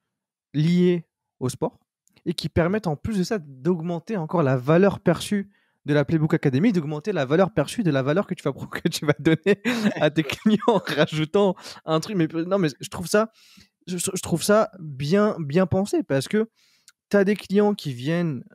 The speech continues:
dans ta Playbook Academy que tu suis et mentalement et physiquement, et derrière, t'es même capable de les accompagner sur un petit côté, euh, nutri-, euh, p-,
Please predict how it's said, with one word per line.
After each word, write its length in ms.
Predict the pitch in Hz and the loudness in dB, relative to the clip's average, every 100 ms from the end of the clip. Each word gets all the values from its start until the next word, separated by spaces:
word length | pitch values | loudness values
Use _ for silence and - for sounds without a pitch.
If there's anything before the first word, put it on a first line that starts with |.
| - | -20
dans 320 | 135 117 170 | -4 2 2
ta 140 | 165 | 2
Playbook 300 | 151 151 135 | 2 2 2
Academy 340 | 147 139 127 240 | 0 2 0 0
que 140 | - | -4
tu 160 | - 143 | -6 -6
suis 360 | - - 196 | -6 -4 -6
et 40 | 147 | -6
mentalement 680 | 143 165 180 - 180 185 170 | -4 -2 -2 0 2 4 4
et 60 | |
physiquement, 520 | 143 135 117 151 202 - _ - _ _ | 2 -4 -10 -4 -4 -4 _ -20 _ _
et 120 | 226 | -2
derrière, 380 | 160 156 214 - | 2 2 2 0
t'es 120 | 156 | 0
même 240 | 147 202 185 | 2 2 0
capable 520 | - 175 185 202 127 - _ _ _ _ _ | 0 2 4 2 2 -4 _ _ _ _ _
de 480 | 139 123 175 190 202 | -18 2 4 4 4
les 220 | 147 135 151 | 2 4 4
accompagner 520 | 170 175 151 147 208 | 2 -2 -2 0 0
sur 220 | - 135 | -2 -6
un 240 | 127 131 147 _ | -6 -6 -10 _
petit 160 | - | -10
côté, 440 | - 160 - 190 208 _ _ _ 120 | -2 0 2 0 0 _ _ _ -2
euh, 100 | 123 | 0
nutri-, 520 | 147 180 - 156 160 | 4 2 0 -6 -6
euh, 40 | |
p-, 100 | 151 | -6